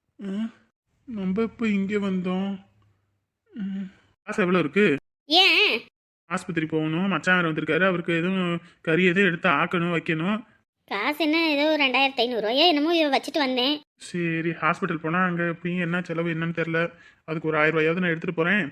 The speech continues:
Speaker 1: அ, மச்சானுக்கு கறி எதுவும் எடுத்து ஆக்குவோம். சாமி கிட்ட சொன்னா சாமி தோட்டத்துல எதுவும் கோழி எதுவும் இருக்கும், புடிச்சு கொடுத்துட்டு போனா நீ, அ, உரிச்சு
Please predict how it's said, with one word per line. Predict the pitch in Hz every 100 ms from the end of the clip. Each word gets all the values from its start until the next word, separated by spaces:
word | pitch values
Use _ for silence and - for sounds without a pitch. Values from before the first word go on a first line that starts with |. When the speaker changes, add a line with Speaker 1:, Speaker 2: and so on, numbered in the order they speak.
| - _ - _
Speaker 1:
அ, | 175 156 151
மச்சானுக்கு | 151 190 190 175 170 165 160
கறி | 160 170 185
எதுவும் | 170 196
எடுத்து | 170 185
ஆக்குவோம். | 165 175 175 196 156 - _ -
சாமி | 170 160 185
கிட்ட | 196
சொன்னா | 180 180
சாமி | 196 180 190
தோட்டத்துல | 170 180 190 165
எதுவும் | 190 175
கோழி | 170
எதுவும் | 180 170
இருக்கும், | 165 165 165 - _
புடிச்சு | - 190 202
கொடுத்துட்டு | 180 180
போனா | 185 202
நீ, | 202
அ, | 185 175
உரிச்சு | 190 190